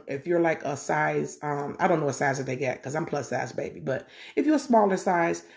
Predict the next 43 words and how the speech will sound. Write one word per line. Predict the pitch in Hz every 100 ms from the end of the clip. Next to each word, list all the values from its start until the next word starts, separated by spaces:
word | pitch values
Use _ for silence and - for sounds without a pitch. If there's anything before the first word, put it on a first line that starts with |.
| _
there | 208 214
should | 208 175
be |
no | 175 170
reason | 170 180 170
for |
you | 170
to | 160
be | 160
shaming | 147 180 165 156
another | 151 151 131
woman, | 151 185 165 151 - - - -
um, | 151 151
especially | 156 - 196 202 170
if |
you | 160
know | 170 160
that | 151 139
you | 175
have, | 170 151
like, | 156 139 - -
extreme | - - 180 175
restrictions | 147 139 - 208 214 156 139
in |
your | 143 135
diet. | 175 233 196 147 - - - _
Then | 156
you | 170
might | 185 185
be | 165
in | 160
denial | 151 170 185 196
about, | 156 156
"Maybe | 165 247 247
I |
have | 226 220
a, | 170
you | -
know, | 208 165 160 - _ _
I'm | 151
not | 185 175 180
eating | 165
enough." | 143 165 190 135